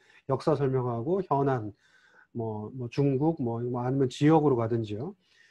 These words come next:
이런 식으로 이제 그 유에스 포린 팔리시 수업을 이제 진행을 하는데 한 이삼십 퍼센트 정도는 제가 볼 때,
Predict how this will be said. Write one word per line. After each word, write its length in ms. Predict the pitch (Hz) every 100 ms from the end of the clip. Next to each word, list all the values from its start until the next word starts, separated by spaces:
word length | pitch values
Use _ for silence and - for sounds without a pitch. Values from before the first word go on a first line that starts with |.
| - _ -
이런 220 | 175 208
식으로 260 | 208 226 214
이제 400 | 175 175 156 139
그 240 | 143 139 135
유에스 220 | 156 -
포린 200 | 170 160
팔리시 380 | 160 147 139 147
수업을 260 | 165 143
이제 180 | 131 135
진행을 360 | 127 127 127 156
하는데 480 | 151 107 131 120 - _ _ -
한 100 | -
이삼십 420 | 165 147 214 220 -
퍼센트 400 | 254 247 220 208
정도는 440 | 190 180 185 214
제가 200 | 170 170
볼 160 | 160 147
때, 320 | 170 131